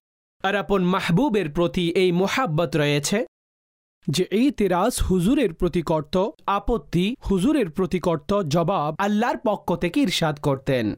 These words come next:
আর ইরশাদ করতেন, "ইয়াসআলুনাকা, ইয়াস্তাফতুনাকা", আপনাকে মানুষ জিজ্ঞেস করে, আপনার কাছে ফতোয়া জানতে চায়,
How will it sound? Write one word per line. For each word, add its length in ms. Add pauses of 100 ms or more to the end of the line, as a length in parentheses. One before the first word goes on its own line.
আর 140
ইরশাদ 420
করতেন, 460 (100)
"ইয়াসআলুনাকা, 1300
ইয়াস্তাফতুনাকা", 1400 (540)
আপনাকে 460
মানুষ 340
জিজ্ঞেস 400
করে, 340
আপনার 360
কাছে 280
ফতোয়া 580 (680)
জানতে 480
চায়, 520